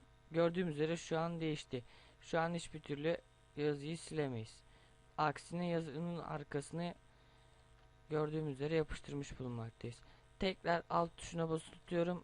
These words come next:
Alt taraftan seçili hale getiriyorum. İşlemimizi tekrarlıyorum. Gördüğümüz üzere ilk halinden eser kalmamış durumda.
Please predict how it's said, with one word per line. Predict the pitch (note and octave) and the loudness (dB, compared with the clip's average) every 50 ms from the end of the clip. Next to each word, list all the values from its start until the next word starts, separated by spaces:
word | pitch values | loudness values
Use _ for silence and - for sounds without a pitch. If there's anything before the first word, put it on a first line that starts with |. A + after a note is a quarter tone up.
| - - | -6 0
Alt | - E3 E3+ E3 - - - | 2 2 2 2 0 -4 -2
taraftan | - E3 D#3+ D#3 D3+ - - C#3 C3+ | 0 0 2 0 -2 -2 -4 -4 -4
seçili | C3 - - D3 - - - F3+ | -2 -4 -6 -8 -8 -4 0 0
hale | E3+ F3 E3+ E3+ | 2 2 2 0
getiriyorum. | E3+ F3 F3 E3 - F#3 F3 F3+ F3 F3 F3+ F3 F#3+ - - - - - - - - - - - - - - - | 0 -2 -4 -4 -4 -2 0 0 2 0 0 -2 -6 -10 -18 -20 -20 -20 -20 -20 -20 -20 -20 -20 -20 -20 -18 -10
İşlemimizi | - - - - F3 E3+ D#3+ D#3 C#3+ C#3 C3+ C3+ D3+ D#3+ | -8 -6 -2 0 0 2 2 2 0 -2 -2 -4 -8 -4
tekrarlıyorum. | - D#3+ D#3+ D3+ - - - D#3 D3 C#3 C#3 C3+ B2+ A#2+ A#2+ A#2+ - - - - - - - - - - - - - - - - - - - - - - - - - - - - - - - - - - - - - - - | 2 2 2 2 2 -2 -4 -4 -2 -2 -2 -2 -2 -4 -6 -8 -12 -18 -20 -20 -20 -20 -20 -20 -20 -20 -20 -20 -20 -20 -20 -20 -20 -20 -20 -20 -20 -20 -20 -20 -20 -20 -20 -20 -20 -20 -20 -20 -20 -20 -20 -20 -18 -10 0
Gördüğümüz | D#3+ E3+ F3 F3 F3+ F3+ F3+ F#3 F#3+ F#3 F#3 F3 | 2 4 4 4 4 4 4 4 4 2 0 0
üzere | E3+ D#3+ D3+ D3 C#3+ C#3+ D#3 E3 F3 - - - - - - - - - - - - | -2 0 2 2 2 2 0 0 -2 -6 -12 -20 -20 -20 -20 -20 -20 -20 -20 -8 -6
ilk | F3 F3+ F3 D#3+ - E3+ | -4 -4 -4 -2 2 2
halinden | E3 D#3+ D3+ D3 D3 D#3+ E3+ E3+ | 4 4 2 0 0 0 0 0
eser | E3+ D#3+ - - E3+ E3 D#3 - | 0 0 0 0 0 0 2 2
kalmamış | E3+ E3 E3 D#3+ D3+ C#3+ C3 B2 - - | 2 2 2 2 0 0 -2 -4 -6 -8
durumda. | B2+ B2 B2 B2 C3 C#3+ - - | -6 -6 -4 -4 -4 -4 -6 -8